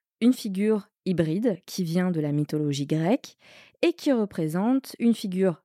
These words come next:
mi-cheval, mi-humaine. Dans la mythologie grecque, il porte en lui une ambivalence parce que c'est à la fois un être très primitif, qui a des instincts, euh,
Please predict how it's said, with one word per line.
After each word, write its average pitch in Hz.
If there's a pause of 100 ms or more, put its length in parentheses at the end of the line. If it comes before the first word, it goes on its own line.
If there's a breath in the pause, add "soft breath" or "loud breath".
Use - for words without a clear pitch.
mi-cheval, 196 (420 soft breath)
mi-humaine. 214 (300)
Dans 202
la 202
mythologie 170
grecque, 247
il 190
porte -
en 196
lui 190
une 190
ambivalence 165
parce 185
que 202
c'est 226
à 294
la 277
fois 220 (400 soft breath)
un 196
être 208 (380 soft breath)
très 214
primitif, 208
qui 190
a 185
des 170
instincts, 220
euh, 156